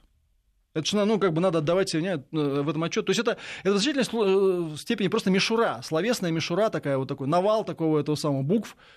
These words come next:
огромный, да, и вот за этим можно прятаться. Можно ли с этого зарабатывать деньги? Да, можно. Можно, несомненно, но очень небольшой группе людей. Это примерно, это тоже как пирамида, понимаете, вот основатель ее, да, или, и, э, так сказать, вот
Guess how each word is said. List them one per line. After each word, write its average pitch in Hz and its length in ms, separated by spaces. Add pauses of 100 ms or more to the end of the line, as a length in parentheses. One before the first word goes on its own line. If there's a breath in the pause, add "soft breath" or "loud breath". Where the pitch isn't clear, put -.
(140 soft breath)
огромный, 151 440
да, 160 180
и 151 100
вот 151 160
за 143 160
этим 196 240
можно 170 240
прятаться. 147 280 (240 loud breath)
Можно 226 280
ли 247 80
с 240 80
этого 233 120
зарабатывать 240 480
деньги? 220 320
Да, 185 200
можно. 147 500 (340)
Можно, 156 440
несомненно, 147 580
но 180 220
очень 202 260
небольшой 185 400
группе 175 280
людей. 135 420 (1300 soft breath)
Это 208 160
примерно, 240 300
это 233 240
тоже 254 160
как 180 100
пирамида, 214 460
понимаете, 165 420
вот 139 80
основатель 220 500
ее, 160 180
да, 175 280
или, 175 200
и, 175 500
э, 160 340
так 156 120
сказать, - 240
вот 160 200